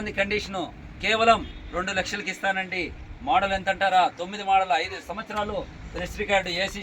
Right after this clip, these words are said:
సిస్టమ్, సెంట్రల్ లాక్ అంతా ఉంది. అదేవిధంగా స్విఫ్ట్ చూడండి, రెండు వేల ఏడు, సూపర్గా ఉంది కండిషను, కేవలం ఒక లక్ష తొంభై వేలకి ఇస్తా. ఇంకా ఐదు సంవత్సరాలు, ప్రెస్ రికార్డు, ఏసీ సిస్టమ్, సెంట్రల్ లాక్ అన్నీ ఉన్నాయండి. మరి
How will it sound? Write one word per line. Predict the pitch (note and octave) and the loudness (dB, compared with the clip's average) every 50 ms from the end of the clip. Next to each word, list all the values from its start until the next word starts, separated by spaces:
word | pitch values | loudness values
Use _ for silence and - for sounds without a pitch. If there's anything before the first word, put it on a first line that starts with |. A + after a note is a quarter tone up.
| D#3 | -10
సిస్టమ్, | F#3 F3+ - G#3 G3+ G3 - - | -10 -8 -6 -4 -6 -4 -6 -8
సెంట్రల్ | F3+ - G3 F#3+ F#3+ | -10 -10 -8 -6 -6
లాక్ | F#3+ - E3+ E3+ | -6 -6 -6 -8
అంతా | E3+ G3 F#3+ F3+ F3 | -6 -4 -4 -4 -4
ఉంది. | F3+ F3 F3+ E3+ D3 - - - - - - - | -4 -6 -8 -8 -8 -10 -10 -10 -12 -10 -10 -8
అదేవిధంగా | C3+ E3+ F#3 F#3 F3+ G3 F#3+ G3 F#3+ F3 C3+ - - - - - | -4 -2 -2 -2 -2 -2 -2 0 2 2 2 0 -4 -8 -8 -6
స్విఫ్ట్ | - F3 E3+ - - A3 G#3+ | -6 -6 -6 -4 -2 0 4
చూడండి, | A3 A3 A3 A3+ A3+ A3+ A3 G#3 E3+ - - - - - C#3 | 6 6 6 6 8 8 6 6 6 2 -6 -12 -14 -8 -6
రెండు | D#3 E3+ F#3+ G3 | -4 -2 2 4
వేల | F#3+ G#3+ F3+ E3 E3+ G3+ A3+ | 6 6 6 6 6 6 6
ఏడు, | A3+ A3+ A#3 A3 G#3 - - - - - - | 8 8 8 6 4 2 0 -8 -12 -14 -12
సూపర్గా | - F#3+ G3 - - G3 G3 F#3+ G3+ A3 A3+ A3+ | -10 -10 -8 -4 -2 -2 0 2 4 4 4 4
ఉంది | A3 A3 - | 2 -2 -2
కండిషను, | G#3+ G#3+ G#3+ A3 A3 - F#3+ G3+ A3 G#3+ F#3+ - - - - - - - | -2 -2 -2 -2 -4 -4 -4 -2 0 0 0 0 -2 -6 -12 -14 -6 -2
కేవలం | E3+ F#3+ G#3 G#3 G#3 G#3 G3 D3+ - - - - - - D3 | 0 0 2 4 4 4 4 2 0 -8 -14 -14 -10 -8 -6
ఒక | D#3+ F#3 F#3+ | -4 -2 -2
లక్ష | F#3 - - F#3+ F#3 E3 C#3+ - - - - E3 | -4 -2 0 2 2 2 2 0 -4 -10 -10 -8
తొంభై | E3 F3 F3+ F3 E3+ F#3 | -6 -4 -2 -2 -2 -2
వేలకి | G3+ G3+ G3 G3 F3+ | -4 -4 -4 -6 -8
ఇస్తా. | - - G3 F#3+ D#3+ - - - - - D#3+ | -2 2 4 6 6 4 2 -4 -12 -10 -8
ఇంకా | D#3 - G3 F#3 E3+ E3+ F3+ | 0 4 6 6 6 6 2
ఐదు | F3 F3+ - F#3 | -2 -4 -4 -6
సంవత్సరాలు, | F#3+ G3 F#3+ - G3 G3 F#3+ F#3 F#3 E3 C#3+ - - - - - | -6 -6 -6 -2 0 2 2 2 0 -4 -6 -8 -10 -14 -14 -12
ప్రెస్ | - E3+ E3+ - - G3+ | -8 -8 -8 -8 -8 -2
రికార్డు, | - G3 F#3 F#3 F3+ F3+ E3 F3 F#3+ | 2 4 4 4 4 2 0 0 0
ఏసీ | F3 - G3 F#3+ - | 0 -2 -6 -8 -8
సిస్టమ్, | F#3 F#3 - G3 F#3 F3 - | -8 -6 -6 -6 -6 -6 -4
సెంట్రల్ | E3 E3 F#3+ F3+ F#3 | -6 -6 -4 -2 0
లాక్ | F#3 F3 - E3 | 0 0 0 -2
అన్నీ | D#3+ F3+ G3 F#3+ F3+ | -6 -4 -4 -4 -2
ఉన్నాయండి. | F3+ F3+ F3+ F3+ F3 A#3 F4 F4 - - - - - - - - | 2 2 2 2 2 -2 -4 -6 -6 -8 -10 -16 -20 -20 -12 -8
మరి | C#3 D3 E3 | -2 0 0